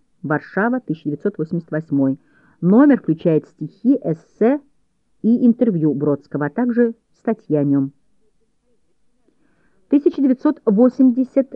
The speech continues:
девятый. Январь. Бродский во второй раз становится резидентом Американской академии в Риме.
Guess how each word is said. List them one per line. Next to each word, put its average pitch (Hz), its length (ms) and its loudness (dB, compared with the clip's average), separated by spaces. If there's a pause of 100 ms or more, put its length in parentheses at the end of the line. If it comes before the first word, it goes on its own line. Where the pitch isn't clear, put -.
девятый. 185 640 -2 (340)
Январь. 175 500 2 (240)
Бродский 202 640 0 (240)
во 185 160 0
второй 214 380 2
раз 262 160 0
становится 226 640 0
резидентом 202 920 2
Американской 202 680 -2
академии 190 580 0
в 185 140 -2
Риме. 139 400 0